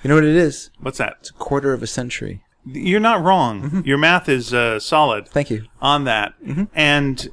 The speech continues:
Speaker 2: and, you know, wh-, my, looking back on it, to me, I mean, I, f-, I feel kind of I've moved on from that anyway because I've moved on to do Sparks and I've moved on to do
Speaker 1: Well, I think,
Speaker 2: Extra Sisters.
Speaker 1: I think you've been sort of anticipating this for a while.
Speaker 2: Well, I,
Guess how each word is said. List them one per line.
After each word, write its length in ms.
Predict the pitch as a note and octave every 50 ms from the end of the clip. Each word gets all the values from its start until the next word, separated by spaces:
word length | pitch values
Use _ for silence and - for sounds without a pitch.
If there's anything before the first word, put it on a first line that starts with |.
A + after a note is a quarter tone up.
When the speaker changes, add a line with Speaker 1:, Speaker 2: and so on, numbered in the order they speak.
| - -
Speaker 2:
and, 420 | D3 C#3 C3 B2+ B2+ A#2+ A2+ - -
you 140 | - D3+ E3
know, 240 | D3 A#2 A2+ A#2+ A#2+
wh-, 460 | B2 C3+ C#3+ C#3 - _ _ - -
my, 240 | C3+ C#3+ D3 D#3 - -
looking 360 | A2+ D3+ F#3+ G3+ - E3+ D3
back 260 | D3+ E3 F3+ G3+ -
on 140 | E3+ D3 C3
it, 120 | B2 A2+ -
to 100 | - C#3+
me, 380 | D#3 F#3+ F#3+ D3 C3+ B2+ - _ _ _ _ _ _ _ -
I 40 | D3
mean, 100 | D#3 D3
I, 80 | D3+ E3+
f-, 100 | E3+ - - -
I 60 | F3
feel 200 | E3+ - G#3+ A3 G#3+
kind 200 | - G#3 F#3+ F3
of 80 | D3 C#3
I've 180 | C3+ C3+ A#2+
moved 300 | B2+ B2+ C#3 D3+ D3 C3+
on 200 | C3+ B2 C3+ C#3+
from 140 | C#3 - D3
that 180 | C#3 B2+ B2 A#2
anyway 420 | A#2+ C3 C#3 D3 D#3 D#3+ E3+ F3
because 300 | E3+ E3+ D#3+ D3 C3 A#2
I've 220 | B2+ A#2+ A#2+ - -
moved 220 | B2+ C3 C3 C3
on 120 | C#3+ C3+ B2+
to 80 | B2 A#2
do 160 | A2+ B2 B2
Sparks 560 | A#2+ - - - B2+ A#2+ B2+ C3 - - - -
and 80 | B2
I've 180 | A2+ A2 - -
moved 200 | B2+ B2+ B2 C#3
on 120 | C3 C3 C3
to 60 | B2+
do 80 | B2+
Speaker 1:
Well, 80 | B2 A#2
I 160 | A2+ C3 D3
think, 200 | - - G3 F#3
Speaker 2:
Extra 60 | C#3
Sisters. 220 | - - - C#3+ C#3
Speaker 1:
I 100 | C3+ C#3
think 240 | - - E3+ D3 C#3+
you've 160 | D3 C3 B2
been 100 | C3 A#2+
sort 140 | - D3 A#2+
of 60 | G#2
anticipating 760 | G#2 A2+ A2+ A2 - C#3 - - A2 - B2 A2 G2 G#2 G2
this 380 | G2 F#2+ F2+ - - - - -
for 140 | - - G#2+
a 60 | G2+ F#2+
while. 320 | F2+ - - - - - -
Speaker 2:
Well, 140 | A3 B3+ A3
I, 160 | G3+ G#3 G#3+